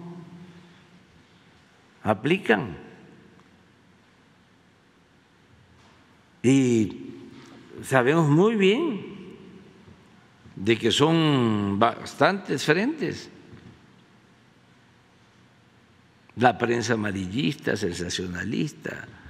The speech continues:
los beneficiarios con la corrupción del antiguo régimen,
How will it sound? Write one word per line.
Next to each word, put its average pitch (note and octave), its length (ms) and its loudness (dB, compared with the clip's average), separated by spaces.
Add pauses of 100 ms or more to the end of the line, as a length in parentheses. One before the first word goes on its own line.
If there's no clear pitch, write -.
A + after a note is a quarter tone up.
(1600)
los G#2+ 1000 -6 (680)
beneficiarios A#2+ 960 -4
con G2+ 220 -8
la F#2 100 -8
corrupción G2+ 560 -6
del G2+ 160 -4
antiguo F#2+ 380 -8
régimen, G#2 760 -6